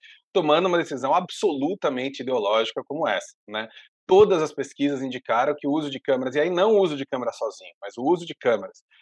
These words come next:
eh, com uma política de redução da letalidade, é muito eficiente para reduzir a letalidade. E aí, de novo, no debate técnico,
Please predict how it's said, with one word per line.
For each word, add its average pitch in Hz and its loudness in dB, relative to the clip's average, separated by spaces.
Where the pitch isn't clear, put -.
eh, 110 0
com 180 4
uma 156 0
política 120 -10
de - -20
redução 110 -14
da 104 -10
letalidade, 113 0
é 170 0
muito 180 0
eficiente 110 -10
para 127 4
reduzir 127 -10
a - -12
letalidade. 120 -8
E 202 4
aí, 190 4
de 208 -4
novo, 147 4
no 156 -8
debate 180 0
técnico, 143 0